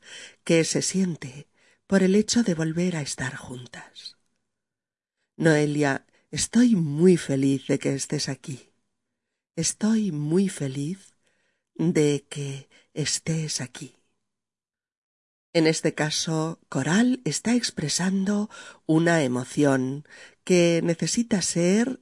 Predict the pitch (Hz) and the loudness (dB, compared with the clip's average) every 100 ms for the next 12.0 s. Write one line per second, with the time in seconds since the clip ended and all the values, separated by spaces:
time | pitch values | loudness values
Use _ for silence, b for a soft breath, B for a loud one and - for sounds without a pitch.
0 | - 135 - - 135 - 226 240 143 _ | -10 -8 -8 -10 -6 -2 0 -2 -4 _
1 | _ _ _ - - 135 143 - 156 - | _ _ _ -10 -8 -6 -6 -6 -6 -6
2 | 135 131 127 123 - - _ _ b b | -8 -10 -12 -12 -14 -20 _ _ b b
3 | b b b b 160 160 160 - 160 156 | b b b b 0 4 2 2 0 2
4 | 143 127 - 151 143 127 - 147 147 156 | 0 -2 -2 0 0 0 0 0 2 0
5 | 147 - 139 127 117 - 123 - 131 214 | 0 -4 -4 -6 -8 -8 -8 -8 -2 0
6 | 349 - _ B B B B - 170 156 | 0 -8 _ B B B B 2 4 6
7 | 151 143 123 113 123 - 156 151 127 _ | 2 2 -6 -8 -8 0 2 2 -4 _
8 | _ _ _ - 180 175 226 294 - 190 | _ _ _ 0 2 4 2 0 -2 -2
9 | 226 - B B 202 202 196 196 196 254 | -2 -8 B B 2 4 6 4 4 2
10 | 226 151 147 151 151 - 143 139 135 135 | 2 0 -2 -4 -4 -4 -4 -2 -2 0
11 | 139 139 127 120 107 - - - - | -2 -2 -4 -6 -10 -16 -20 -20 -20